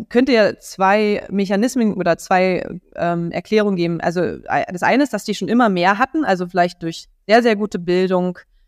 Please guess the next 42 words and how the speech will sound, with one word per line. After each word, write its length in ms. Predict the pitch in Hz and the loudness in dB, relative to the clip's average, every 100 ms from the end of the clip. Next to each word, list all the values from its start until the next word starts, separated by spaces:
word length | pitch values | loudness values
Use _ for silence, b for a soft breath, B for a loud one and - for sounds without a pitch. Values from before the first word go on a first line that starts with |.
| _ _ _ _ | _ _ _ _
ähm, 560 | - 180 175 170 170 - | 0 2 2 -2 -4 -6
im 160 | 190 190 | -4 -4
fr-, 200 | - - | -6 -6
in 80 | 180 | -2
der, 400 | 180 170 - - | -2 -4 -8 -12
in 140 | - 170 | -12 -4
ihrem 180 | 185 175 | -4 -4
früheren 420 | - 285 233 208 | 0 2 2 2
Leben 380 | 196 214 202 185 | 2 2 2 0
waren 160 | 185 | 0
sie 80 | 196 | 0
sehr 160 | 220 254 | 0 0
aktiv, 320 | - - 208 | -2 -4 -4
haben 140 | 190 | -2
dadurch 280 | 190 190 185 | 0 0 -2
eben 180 | 180 180 | -4 -4
mehr 340 | 185 185 185 | 0 2 2
Reserve 480 | 175 165 208 285 277 | 0 0 2 2 2
aufgebaut. 560 | 262 - 269 208 226 - _ _ | -2 -4 -6 -2 -2 -2 _ _
Aber 140 | - 196 | 0 0
das, 220 | 190 - - | 0 -8 -6
das 140 | 190 | -6
andere 280 | - 196 254 | 0 2 2
ist 80 | 247 | 0
eben 160 | 220 226 | 0 0
auch, 100 | 202 | -2
dass 180 | 202 | -4
sie 60 | - | 0
ja 120 | 202 | -2
stei-, 260 | 190 185 185 | 0 -2 -2
scheinbar 480 | - 202 190 185 180 - _ | -2 -2 0 0 0 -4 _
langsamen 760 | - 175 175 240 269 226 202 190 | -10 0 0 2 2 2 2 -2
Ab-, 160 | - - _ | -8 -16 _
langsameren 640 | 185 196 233 214 190 180 | 0 2 2 2 2 0
Abbau 360 | - 180 214 180 | -4 0 2 2
haben 220 | 160 156 | 2 0
von 180 | 151 160 | -2 -4
Gehirnmasse, 600 | 165 156 180 196 156 - | -4 0 2 2 0 -2
also 180 | - 160 | -2 -2
irgendwie 360 | - 165 175 175 | -4 -2 -2 -2
resilient 580 | 170 165 160 160 185 233 | -2 -2 -2 0 0 0
sind. 260 | 175 254 | -2 -4